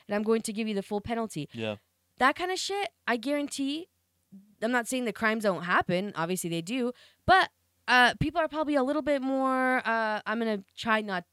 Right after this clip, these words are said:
Speaker 1: to get in trouble," as
Speaker 2: Oh,
Speaker 1: easily.
Speaker 2: a hundred percent.
Speaker 1: Whereas here, it's like
Speaker 2: It's like, th-, that's, and that's what I was trying to say is, like, if they did get away, like, the guy that does get away, like,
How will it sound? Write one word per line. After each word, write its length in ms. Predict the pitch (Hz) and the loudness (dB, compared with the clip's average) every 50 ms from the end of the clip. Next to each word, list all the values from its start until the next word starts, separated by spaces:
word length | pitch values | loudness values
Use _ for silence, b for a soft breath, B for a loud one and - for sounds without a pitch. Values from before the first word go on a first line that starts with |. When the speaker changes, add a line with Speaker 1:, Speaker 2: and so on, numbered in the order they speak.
| _ _ | _ _
Speaker 1:
to 120 | - 202 190 | -4 -4 -2
get 240 | 170 185 170 165 - | -2 -2 -2 -2 -4
in 100 | 165 160 | -8 -10
trouble," 340 | - 180 156 151 147 143 - | -6 -6 -6 -6 -6 -6 -4
as 120 | 151 156 | -2 0
Speaker 2:
Oh, 40 | 160 | 2
Speaker 1:
easily. 80 | 151 120 | 2 2
Speaker 2:
a 100 | 113 120 | 4 4
hundred 200 | 123 127 - 107 | 2 2 0 -4
percent. 400 | 107 98 - - 135 120 87 - | -6 -6 -4 -4 -4 -2 -2 0
Speaker 1:
Whereas 260 | 226 226 220 208 - | 0 0 0 -2 -4
here, 240 | - - 302 302 285 | -6 -6 -6 -4 -4
it's 200 | 247 208 - - | -4 -4 -4 -2
like 360 | 208 190 185 185 185 - - _ _ _ | 0 0 0 -2 -4 -8 -20 _ _ _
Speaker 2:
It's 200 | - 139 - - | -6 -4 -4 -4
like, 320 | - - 170 180 175 180 170 | 2 4 6 6 6 4 2
th-, 140 | 185 190 180 | 0 2 2
that's, 180 | 185 180 - 190 | 2 2 0 0
and 140 | 156 160 160 | 0 4 4
that's 200 | 160 165 160 - | 6 4 4 4
what 60 | 175 | 2
I 20 | 147 | 2
was 80 | 135 - | 2 2
trying 180 | - 151 139 | 0 0 0
to 60 | 127 113 | 0 0
say 260 | - - 214 202 117 | 0 2 2 4 4
is, 160 | 113 110 104 | 2 2 2
like, 220 | 117 123 120 117 - B B B B | 4 4 4 2 0 B B B B
if 120 | - 127 120 | -4 2 4
they 120 | 156 143 | 6 6
did 240 | 135 131 151 170 160 | 6 6 4 4 4
get 140 | 156 147 127 | 2 0 2
away, 260 | 110 101 101 95 98 | 2 2 2 2 2
like, 320 | 95 95 92 95 92 - - | 2 2 0 0 -2 -6 -12
the 380 | 107 - - 120 123 123 123 113 | -20 -20 -18 -12 -6 -4 -2 2
guy 220 | 110 120 113 110 | 6 6 6 6
that 140 | 104 101 101 - | 6 2 2 0
does 200 | 113 107 104 - | -2 -2 -2 -2
get 140 | 107 95 | -4 -4
away, 180 | 90 90 87 90 | -4 -2 -2 -2
like, 200 | 104 117 123 | 0 -2 -2